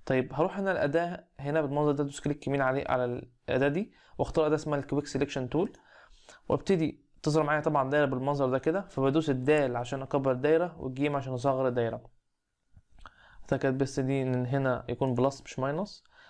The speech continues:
وابتدي ادوس كليك واسحب. تلاحظ ده بيشتغل بشكل اوتوماتيك على الصوره، تبدا انها تتعرف على التباين اللوني ما بين اجزاء الصوره. بس انا كده عملت سيلكشن على السما.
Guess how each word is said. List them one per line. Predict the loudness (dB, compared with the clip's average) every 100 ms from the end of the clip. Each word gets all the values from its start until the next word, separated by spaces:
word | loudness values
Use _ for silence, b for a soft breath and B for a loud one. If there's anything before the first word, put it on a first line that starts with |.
| b
وابتدي | 0 2
ادوس | 0 -2
كليك | -2 -2 0
واسحب. | -2 0 -2 -2 -14 _ _ _ -2
تلاحظ | 0 4
ده | 4 2
بيشتغل | -2 -2 -2
بشكل | -2 -4 -4
اوتوماتيك | -2 0 0 0
على | -2
الصوره، | 0 2 2 0 b b b b b b
تبدا | 0 0 0
انها | -2
تتعرف | 0 2 2 0
على | -2
التباين | 0 2 2 0
اللوني | 0 0 2 0
ما | 0
بين | 0 0
اجزاء | 0 2
الصوره. | 2 0 -2 -2 -4 _ _ -20 _ _ _ _ _ _ _ b b b b b b b -2
بس | -2 -2 -4
انا | 0
كده | 2
عملت | 2 2
سيلكشن | 2 0 0
على | -2
السما. | 0 0 0